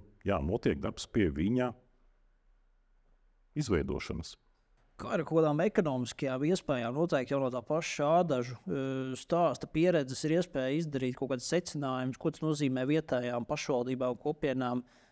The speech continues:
Speaker 2: Darba vairāk, darba vietu kaut kādu, darba mazāk. Kā, kā īsti tas izskatās tajā?
Speaker 1: Um, tā būtu nedaudz varbūt tāda spekulācija, mēģināt tā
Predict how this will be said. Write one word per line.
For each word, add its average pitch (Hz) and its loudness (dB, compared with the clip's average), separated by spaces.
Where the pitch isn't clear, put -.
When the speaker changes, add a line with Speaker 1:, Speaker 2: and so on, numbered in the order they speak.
Speaker 2:
Darba 139 2
vairāk, 185 6
darba 139 0
vietu 135 -2
kaut 123 -2
kādu, 131 0
darba 127 0
mazāk. 147 2
Kā, 143 4
kā 135 0
īsti 151 -4
tas - -4
izskatās - -4
tajā? 117 -2
Speaker 1:
Um, - 0
tā 127 0
būtu 117 0
nedaudz 110 4
varbūt 107 2
tāda - -4
spekulācija, 85 0
mēģināt 107 0
tā 85 -2